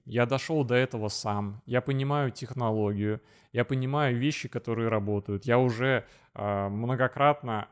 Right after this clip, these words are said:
это обсудил и пробовал внедрять со своими знакомыми, друзьями. Я понимаю, что я готов это оформить в виде продукта. Ну и, соответственно, это примерный результат, который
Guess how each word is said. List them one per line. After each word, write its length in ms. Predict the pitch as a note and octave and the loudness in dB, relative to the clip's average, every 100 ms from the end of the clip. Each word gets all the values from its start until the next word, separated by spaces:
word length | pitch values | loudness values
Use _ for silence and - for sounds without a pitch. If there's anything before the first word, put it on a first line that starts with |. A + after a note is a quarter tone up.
| - | -6
это 280 | B2+ B2 A2 | -6 -2 -4
обсудил 680 | - - A2+ G#2+ C3+ D3 | -4 -8 -8 -4 0 0
и 140 | - - | -2 -6
пробовал 420 | A#2+ B2 A#2 G#2+ | -4 0 0 0
внедрять 400 | A2 A2 B2 B2+ | -2 2 2 2
со 80 | G#2+ | -2
своими 280 | A#2+ A#2 A#2 | -4 -2 -2
знакомыми, 460 | G#2 G#2+ C3+ B2 | -4 -2 -2 0
друзьями. 440 | G#2+ A#2+ C#3+ F#3+ C3 | 0 0 2 2 2
Я 60 | |
понимаю, 360 | A#2+ A#2+ C#3+ D3 | 0 -2 0 -2
что 160 | - | -2
я 80 | A2+ | -2
готов 400 | A2 G#2+ E3+ F#3 | 0 -2 -2 -4
это 260 | C3+ A2+ G#2 - _ | -2 -2 -4 -8 _
оформить 540 | A2+ - D#3+ D3+ A#2+ | -10 -2 0 0 -2
в 40 | A2 | -4
виде 240 | B2 A#2+ - _ _ - | -4 -4 -6 _ _ 0
продукта. 720 | A#2+ B2 D3+ C#3 - - - _ - - - - _ | 2 6 4 4 -2 -4 -6 _ -20 -20 -20 -20 _
Ну 80 | A#2+ | 0
и, 40 | |
соответственно, 580 | C#3+ A#3+ E3+ D#3+ C3 A2+ | 4 2 2 -2 -4 -6
это 440 | - - B2 A2+ - _ _ _ _ _ _ _ | -8 -2 0 0 -2 _ _ _ _ _ _ _
примерный 680 | D#3 D3+ F3 E3 A#2+ A#2 G#2+ | 0 4 6 6 4 0 -2
результат, 600 | - B2+ B2+ C3+ A#3+ B3+ | -2 0 0 2 2 2
который 480 | - - D3 C#3 | 0 0 2 2